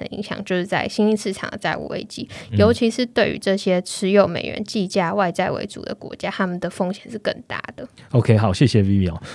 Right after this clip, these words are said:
Speaker 2: 从今年开始啊，其实这个风险啊、衰退啊这些议题就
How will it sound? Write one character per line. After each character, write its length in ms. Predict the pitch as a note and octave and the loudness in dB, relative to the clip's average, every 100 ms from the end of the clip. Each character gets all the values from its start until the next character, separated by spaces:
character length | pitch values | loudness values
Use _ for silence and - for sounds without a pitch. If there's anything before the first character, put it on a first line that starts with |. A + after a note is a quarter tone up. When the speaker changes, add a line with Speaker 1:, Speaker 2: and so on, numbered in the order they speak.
| - | 6
Speaker 2:
从 260 | D3+ E3 | 10 10
今 180 | D#3+ G#3 | 10 10
年 200 | F#3 A#2+ | 10 10
开 200 | - B2+ | 8 6
始 160 | B2+ F#2 | 4 2
啊， 140 | F2+ | 2
其 180 | - A#2+ | 6 6
实 120 | A2 | 8
这 100 | A2 | 6
个 300 | F#2+ F2+ F2 | 6 4 2
风 280 | - D3+ D#3+ | 6 8 8
险 420 | D#3+ - F#2 F2+ | 6 4 4 6
啊、 260 | F#2+ F#2+ G2+ | 6 6 4
衰 280 | - C3+ B2+ | 6 6 6
退 220 | C#3+ B2 | 6 6
啊 100 | G#2 | 6
这 100 | G#2 | 6
些 80 | A#2+ | 4
议 160 | D3 | 4
题 200 | G#2 F#2 | 0 0
就 120 | E2 | 0